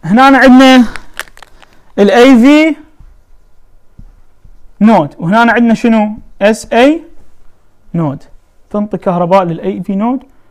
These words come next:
وال إيه في نود شو يسوي؟ عن طريق ال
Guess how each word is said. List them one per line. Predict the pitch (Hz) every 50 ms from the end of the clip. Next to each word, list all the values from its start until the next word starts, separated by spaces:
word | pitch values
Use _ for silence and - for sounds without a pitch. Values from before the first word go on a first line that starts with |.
| _ _ - _ _ _ -
وال | 160 156 151
إيه | - 196 196 185
في | 160 175
نود | 175 175 170 170
شو | - -
يسوي؟ | 202 - 214 190 180
عن | 147 190 196
طريق | 190 - 180 175 175 190 214 226 226 _ - _ _ _ _ _ _ _ _ _ _ -
ال | 190 214 233